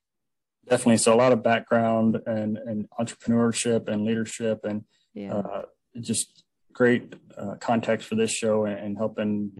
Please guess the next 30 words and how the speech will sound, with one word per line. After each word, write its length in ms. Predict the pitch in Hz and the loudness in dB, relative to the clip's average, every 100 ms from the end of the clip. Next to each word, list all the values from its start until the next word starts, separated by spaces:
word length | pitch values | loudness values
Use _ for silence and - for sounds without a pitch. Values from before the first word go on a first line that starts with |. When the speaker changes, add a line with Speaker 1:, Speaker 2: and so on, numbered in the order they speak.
| _ | _
Speaker 1:
the 120 | 117 | -2
listeners, 640 | 113 120 - 110 107 104 - | 0 0 -2 -4 -4 -6 -8
uh, 160 | 107 | -6
move 260 | 104 120 120 | 0 0 0
forward 320 | 117 117 110 | 0 2 2
either 220 | 110 104 | 0 -2
in 80 | 104 | -4
their 100 | 104 | -8
career 560 | - 123 151 156 156 - _ _ _ | -8 -2 0 2 0 -4 _ _ _
or 160 | 113 110 | -4 -2
into 200 | 107 110 | -2 -4
a 60 | |
new 140 | 107 127 | -2 -4
career, 300 | - 120 117 | -4 -4 -2
whatever 240 | 117 113 | -2 -4
they're 80 | 113 | -6
trying 220 | 107 110 | -8 -6
to 60 | 104 | -4
do. 340 | 107 110 107 _ _ _ _ - | -4 -4 -6 _ _ _ _ -8
Uh, 260 | 107 104 101 | -4 -2 -4
so 240 | - 117 | -2 0
let's, 320 | 131 139 - - | 0 -2 -8 -6
let's 100 | 139 | -4
start 160 | 131 | -2
with 100 | 120 | -2
that. 140 | 120 110 | -4 -4
How'd 180 | 120 117 | -4 -2
you 60 | |
get 140 | 113 113 | -2 -2
into 580 | 110 - 110 104 104 | -2 -4 -4 -4 -8